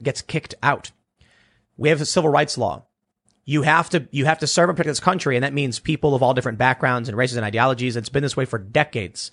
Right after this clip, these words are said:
So that I understand, I just don't trust them." Louis Costagliola says, "Tim, I suspect the stand down isn't so much to weed out anyone from the rank and file,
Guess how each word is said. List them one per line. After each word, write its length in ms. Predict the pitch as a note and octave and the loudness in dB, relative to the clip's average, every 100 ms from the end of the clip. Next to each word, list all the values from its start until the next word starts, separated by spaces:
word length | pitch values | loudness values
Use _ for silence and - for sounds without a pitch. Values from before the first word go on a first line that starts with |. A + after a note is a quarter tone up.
| _ | _
So 140 | - E3+ | 0 4
that 120 | A3 | 4
I 60 | |
understand, 480 | G#3 E3+ - G3 B2 - _ _ - | 4 2 2 0 0 -6 _ _ -8
I 40 | |
just 100 | B2 | -6
don't 100 | A2 | -6
trust 240 | - E2+ | -8 -12
them." 140 | D2 C#2 _ _ _ _ _ - - _ _ _ _ _ _ _ _ _ _ _ - | -12 -20 _ _ _ _ _ -20 -20 _ _ _ _ _ _ _ _ _ _ _ -2
Louis 520 | E3+ A#3+ B3 A3+ - _ _ _ _ _ _ _ _ - | 2 2 2 0 -2 _ _ _ _ _ _ _ _ -4
Costagliola 1080 | D#3+ F3 F#3+ E3+ D#3 C3+ C#3+ F3+ C3+ G#2+ - _ _ _ | -2 2 4 4 2 0 2 2 2 -4 -10 _ _ _
says, 320 | - E3+ B2 - | -2 0 0 0
"Tim, 220 | F3 D3 | 0 2
I 80 | C#3+ | 2
suspect 440 | D#3+ - G3 G#3 | 0 2 2 2
the 60 | E3 | -4
stand 300 | - D3+ E3 | 2 2 2
down 160 | C#3 | 2
isn't 200 | C#3 F3 | 0 -2
so 140 | - E3 | 0 2
much 240 | D3+ - | 2 0
to 100 | - | -4
weed 180 | C3+ D#3 | -2 2
out 160 | C#3+ - | 2 0
anyone 320 | C#3+ D3+ C#3+ | 0 0 0
from 100 | B2+ | -2
the 80 | C3 | -2
rank 180 | B2+ A#2+ | 0 -2
and 120 | A2 | 0
file, 400 | F#3 F3 A2+ - | 2 4 2 -4